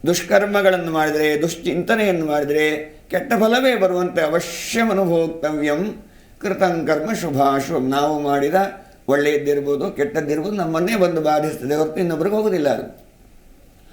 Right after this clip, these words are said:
ಪಾಪ ಕೂಪದಲ್ಲಿ ಬಿದ್ದು ಕಷ್ಟವನ್ನು ಪಡ್ತಾ ಇದ್ದಾರೆ ಇಡೀ ಭೂಲೋಕದ ಜನ.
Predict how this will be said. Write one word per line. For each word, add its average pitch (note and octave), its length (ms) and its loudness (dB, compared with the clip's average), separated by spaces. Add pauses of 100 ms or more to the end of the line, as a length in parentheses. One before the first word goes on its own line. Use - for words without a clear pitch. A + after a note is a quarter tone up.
(460)
ಪಾಪ F3+ 480 4
ಕೂಪದಲ್ಲಿ E3+ 1080 0
ಬಿದ್ದು C3+ 420 -2 (760)
ಕಷ್ಟವನ್ನು G#3+ 680 -2
ಪಡ್ತಾ E3 300 0
ಇದ್ದಾರೆ C#3 480 0
ಇಡೀ C#3+ 540 0
ಭೂಲೋಕದ C#3 640 0
ಜನ. A#2+ 280 0